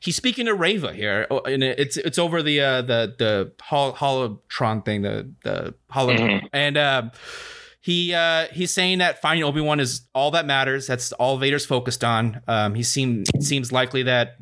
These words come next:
Speaker 1: Vader knows, uh, that Reva killed the Grand Inquisitor, which is another box of I don't know what, because the Grand Inquisitor is in Rebels, which is set four years later after the show. Um,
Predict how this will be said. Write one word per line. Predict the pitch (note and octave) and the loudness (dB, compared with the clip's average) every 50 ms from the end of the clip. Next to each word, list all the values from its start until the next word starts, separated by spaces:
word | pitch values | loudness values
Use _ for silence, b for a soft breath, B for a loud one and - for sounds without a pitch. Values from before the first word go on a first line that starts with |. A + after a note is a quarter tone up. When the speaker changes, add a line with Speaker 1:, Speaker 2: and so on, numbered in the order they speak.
| - C3 | -12 -2
Speaker 1:
Vader | B2+ B2+ B2+ B2+ | 0 2 2 4
knows, | A#2+ A#2 A#2 A#2+ A#2 A#2 A#2+ A#2 A2+ C#3 | 2 2 2 4 4 2 2 0 0 0
uh, | A#2 A2+ G#2+ G2+ G2+ G2+ - B B B B B B B B B B B _ | 2 4 4 4 2 0 -4 B B B B B B B B B B B _
that | - B2 B2 B2 B2+ | 0 2 2 2 0
Reva | B2+ C#3+ D#3 D#3 D3+ D3 | 0 2 2 2 2 2
killed | C#3+ - - - D#3 D#3 D#3 D3 | -2 -2 0 0 2 2 2 0
the | D3+ C#3+ | -2 0
Grand | C3 C3+ B2+ C3 | 2 0 2 2
Inquisitor, | C#3 C3 A#2 C3+ C3 A#2+ A#2 A#2+ B2 B2+ | 0 -2 0 0 0 2 2 2 2 2
which | A#2+ B2 A#2 - - - - - - - _ | 2 2 2 0 0 -2 -2 -6 -14 -8 _
is | C3 C3 C3 B2 A#2 A2 - - - - | 0 2 2 2 2 0 -2 -2 -2 -4
another | A#2 C3 D3 D3 C#3+ D3 C#3 | -2 2 2 2 2 2 0
box | B2 A2+ A2 _ C3+ C3 C3 - - - | -2 -4 -4 _ 0 0 2 0 0 0
of | B2+ A#2 A2 G#2 G2+ - - - _ _ - | 0 0 0 -4 -8 -10 -16 -18 _ _ -4
I | A2+ B2 C3+ | 0 0 2
don't | C3 B2+ B2 | 2 2 2
know | B2 A#2+ | 2 2
what, | A2 A#2 A#2+ B2 B2+ - | 2 2 2 2 2 0
because | C3+ C3 - C3+ B2 | -6 -2 0 0 0
the | A#2 A#2+ | 0 0
Grand | C3 C3+ B2 | 0 0 0
Inquisitor | B2 B2 C#3+ C3 A#2+ B2 A#2+ A#2+ | 0 0 0 0 0 2 2 2
is | A#2 A2 B2 | 2 0 -2
in | A#2 G#2+ | -2 2
Rebels, | A#2 A#2+ A2+ B2 A#2 A2 A#2 | 2 2 2 2 0 0 0
which | A#2 - | 0 0
is | B2 A2 - | -2 -4 -4
set | - - B2+ B2+ - | -4 -2 -2 -2 -2
four | - - B2+ A#2+ A#2 | 0 0 0 2 2
years | A2+ A#2 A2 A2+ | 0 0 0 0
later | B2 A2+ G#2+ A2 | -2 0 2 2
after | G#2+ G2+ - - | 0 0 0 -2
the | G#2+ G#2+ | -4 -2
show. | G2+ - - D3 C3 A#2 A2 - B B B B B B B B | -2 0 2 2 2 2 0 -2 B B B B B B B B
Um, | B2+ B2 A#2 A2+ G#2 G2+ G2 G2+ A2+ | 0 2 2 2 2 0 -2 -4 -8